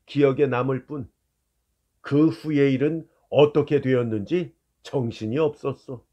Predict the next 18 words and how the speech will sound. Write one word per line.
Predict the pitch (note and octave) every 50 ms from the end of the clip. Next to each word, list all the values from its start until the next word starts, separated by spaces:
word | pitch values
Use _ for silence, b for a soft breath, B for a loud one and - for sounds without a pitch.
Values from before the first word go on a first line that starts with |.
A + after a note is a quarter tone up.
| _ _ _ _ _ _ _ _ _ _ _ _ _ _ _ _ _ _ _ _ _ _ _
직업 | - - D#3 C3+ - F3+ D3
잃은 | E3+ E3 F3+ E3+ E3
친구의 | - - F3 E3+ E3 E3 E3 E3+ E3+ E3 D#3
술만 | D#3+ - - E3 D#3 D#3 D#3 D3+ D3+ D3
먹을 | C#3 C3 C3 C3 B2+
수가 | - C3 B2 D#3 D3
없어서 | C3 - - C#3 C#3 - D#3+ C#3 B2+ _ _ _ _ _ _ _ _ _
나도 | - A#2 A#2 A#2 B2+ D#3 D#3 C#3+ b b b b b b
그 | b - C#3 D3+ D3
돈 | D3 E3 E3+ E3+ E3 D3 C#3 -
팔 | - - - F#3 E3+
원으로 | D#3 D3 C#3 C#3 C#3 E3 E3 A2+ - b b b
한 | b - - C#3 C3 A2+
잔 | A#2+ A#2+ B2 C3
냈던 | C#3 C#3+ C#3 C#3 - D#3 C3+ B2+ A2+
게지. | A#2+ A#2 A2 A2 A#2+ B2+ B2+ A#2 - _ _ _ _ _ _ _ _ _ _ _ _ _ _ _ _ _ _ _ _ _ -
가만히 | - A2 C3+ C#3 C#3 C#3 C#3+ D#3 D3+
생각하면 | C#3+ C#3+ D3 C#3 D3 C#3 - C3 C3 C#3+ D#3 D#3+ D3 A#2+ -